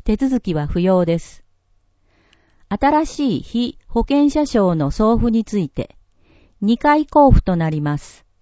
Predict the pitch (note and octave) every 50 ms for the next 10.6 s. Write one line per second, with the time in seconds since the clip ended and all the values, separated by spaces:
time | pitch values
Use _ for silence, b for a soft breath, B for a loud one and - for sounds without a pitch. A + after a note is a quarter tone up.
0 | _ _ _ _ _ _ _ _ _ _ _ _ _ _ _ - G3+ C#4 D#4+ E4
1 | D#4 C4+ A#3 G3 F3 E3+ F3+ F#3 G3+ G#3 G#3 - G3+ F#3+ F#3 F#3 F3 - - -
2 | F#3+ G#3+ A3 B3+ C4+ C4+ C#4+ C#4+ C#4+ C4+ C4+ C4+ C4 B3+ A#3+ A#3 - - _ -
3 | - - C4+ C4+ C4 C4 - - _ _ _ - A#3 A3+ - C4 C#4 C#4+ C#4 C4+
4 | C#4+ C4+ B3+ - G3+ F3+ D#3+ D3+ C#3+ C#3+ C3 - _ _ _ _ _ _ _ _
5 | _ _ - - - - - D4 C#4+ C#4 C#4 - - A#3+ A#3+ C4 B3+ - F#3 D#3
6 | D#3+ C#3+ C#3 - _ _ _ _ _ _ _ _ - - G3+ C4 C4+ C4+ - C#4
7 | C4+ C4+ C4 - C4+ B3 A3 F#3+ E3 D#3 C#3 C#3+ C#3+ - - D#3+ E3+ E3 D#3+ D#3
8 | D#3 D3 - - - - _ _ _ _ _ _ _ _ _ _ _ _ _ _
9 | _ _ _ _ _ _ _ _ _ _ - - - - - - _ - G#3+ A3
10 | - - D4 - D4 D4 - G#3+ F#3+ F3 D#3+ D3+